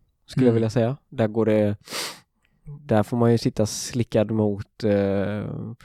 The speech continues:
Speaker 1: ugnsluckan för att inte bränna kaffet.
Speaker 2: Mm.
Speaker 1: Ehm, så det är, alla gånger jag har rostat robusta så har det varit väldigt värmekänsligt på det sättet. Eh,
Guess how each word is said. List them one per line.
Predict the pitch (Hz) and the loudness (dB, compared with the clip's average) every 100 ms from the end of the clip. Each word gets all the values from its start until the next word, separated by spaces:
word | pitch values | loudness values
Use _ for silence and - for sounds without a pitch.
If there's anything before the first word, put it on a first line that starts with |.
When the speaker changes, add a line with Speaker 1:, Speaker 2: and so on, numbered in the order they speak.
| - - _ | -20 -20 _
Speaker 1:
ugnsluckan | - 110 - 104 - 107 110 | -4 -4 -2 -4 -4 -4 -4
för | 110 | -2
att | 107 | -4
inte | 107 - | -4 -4
bränna | 120 110 104 | -2 -2 -2
kaffet. | 101 113 - 113 - - _ 131 | -4 -6 -6 -10 -10 -20 _ -10
Speaker 2:
Mm. | 113 101 _ _ - | -10 -10 _ _ -6
Speaker 1:
Ehm, | 101 101 101 101 101 107 110 - 123 | -4 -2 -4 -8 -10 -10 -12 -14 -14
så | - | -12
det | 110 110 101 | -4 -2 -2
är, | 104 101 - - _ _ _ _ _ _ _ 139 - - | -2 -4 -6 -12 _ _ _ _ _ _ _ -20 -16 -4
alla | 113 104 | -2 0
gånger | 107 104 | 0 0
jag | 101 | -2
har | 101 - _ - - - | -4 -10 _ -18 -16 -8
rostat | 113 - - - | -8 -8 -12 -12
robusta | 107 113 - 101 | -10 -8 -8 -10
så | 101 | -6
har | 107 | -6
det | 101 | -4
varit | 101 - | -8 -6
väldigt | 104 98 - | -6 -6 -2
värmekänsligt | 107 98 98 - 107 95 - 117 - - | 0 0 -4 -6 -6 -6 -10 -12 -12 -10
på | 110 | -8
det | 104 | -8
sättet. | 113 - - - - - - - - - - _ _ | -10 -14 -16 -18 -20 -20 -20 -20 -20 -20 -20 _ _
Eh, | 131 98 95 113 | -2 0 0 -2